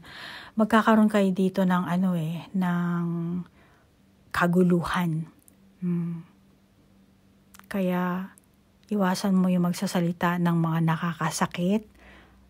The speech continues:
mga below the belt na ano, kahit na sa trabaho,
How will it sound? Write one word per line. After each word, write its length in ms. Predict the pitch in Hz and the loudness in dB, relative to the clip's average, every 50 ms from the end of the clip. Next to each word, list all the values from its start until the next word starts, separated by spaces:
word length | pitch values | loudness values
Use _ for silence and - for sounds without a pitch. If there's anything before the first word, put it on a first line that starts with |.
| _ _ _ _ - 185 | _ _ _ _ -8 -4
mga 140 | 180 170 165 165 | -4 -2 -2 0
below 360 | 165 175 170 175 175 175 175 | 0 0 2 2 2 2 2
the 160 | 165 175 175 | 0 0 -2
belt 320 | 165 170 180 175 180 180 - - | 0 0 0 0 0 -2 -2 -2
na 200 | 170 170 160 165 | -2 0 0 0
ano, 200 | 170 175 196 220 220 - | 2 2 2 2 2 0
kahit 320 | - 185 175 170 170 - | 0 0 0 0 -2 0
na 400 | - 180 170 165 165 165 175 170 | 0 0 2 2 0 -2 -2 -4
sa 160 | - - 185 | -6 -10 -8
trabaho, 960 | - 160 160 160 160 165 165 175 180 - - - 208 190 196 202 214 233 233 | -4 -4 -2 -2 -2 -2 -2 -2 -2 -4 -4 -2 0 2 2 2 2 0 -2